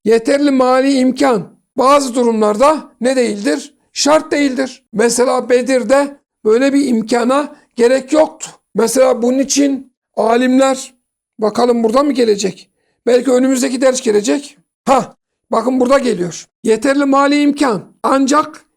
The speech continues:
cihat, bakın, bir takım araç ve gereçlerle mümkündür. O araç ve gereçlere ihtiyacın var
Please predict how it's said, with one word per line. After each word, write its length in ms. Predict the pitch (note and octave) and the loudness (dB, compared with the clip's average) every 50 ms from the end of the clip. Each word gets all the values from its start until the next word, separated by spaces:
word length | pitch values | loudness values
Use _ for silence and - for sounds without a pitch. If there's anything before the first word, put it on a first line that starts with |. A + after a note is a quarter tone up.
| _ _ | _ _
cihat, 640 | B3 A#3+ A#3+ A3+ G#3 B3+ D4 E4+ - - - - - _ _ _ _ _ _ | -4 -4 -2 0 2 2 2 2 0 -4 -12 -16 -16 _ _ _ _ _ _
bakın, 420 | A3+ A3+ A3 G#3+ - F3+ E3 C#3 - _ _ - | -6 -4 -4 -4 -6 -10 -16 -18 -20 _ _ 0
bir 260 | C#4+ D4+ D#4 C#4+ - | 0 0 0 0 0
takım 280 | C#4 C4 A3+ A3+ A3+ - | -2 -2 0 0 -2 0
araç 320 | B3 B3+ C#4+ D4+ D4 E4 | 0 0 0 0 0 -2
ve 80 | D4+ B3 | -2 0
gereçlerle 540 | B3+ C4 C4 C#4 - - C#4+ C#4 C#4 C4+ | 0 0 0 0 -2 0 0 2 2 2
mümkündür. 720 | B3+ A#3 G3+ G3+ G3+ G#3+ F#3+ F#3+ G3 - - - - - _ _ _ - | 2 0 0 -2 -4 -8 -10 -12 -12 -14 -14 -16 -16 -18 _ _ _ -2
O 200 | B3 C4+ D4+ D4+ | 0 2 2 4
araç 400 | C#4 C#4 C#4+ D#4+ D#4+ D#4 D4+ C#4+ | 4 4 4 2 2 0 -2 -4
ve 80 | C4+ | -2
gereçlere 960 | B3 G#3+ A#3+ A#3 B3 B3 B3 - - A#3+ B3 B3+ B3+ B3+ A3+ F#3+ C#3 - _ _ _ _ _ _ - | -2 0 0 0 0 0 -2 -2 -2 0 2 2 2 0 0 -2 -6 -12 _ _ _ _ _ _ -2
ihtiyacın 800 | B3+ A#3+ G#3+ - - C4 B3+ C4 C4 B3+ A#3 D4 D4+ C#4+ C#4+ | -2 0 -2 -2 -2 0 0 2 2 0 0 0 0 2 2
var 400 | D4 D4 D4+ C#4+ - - - _ | 2 2 0 -2 -6 -12 -20 _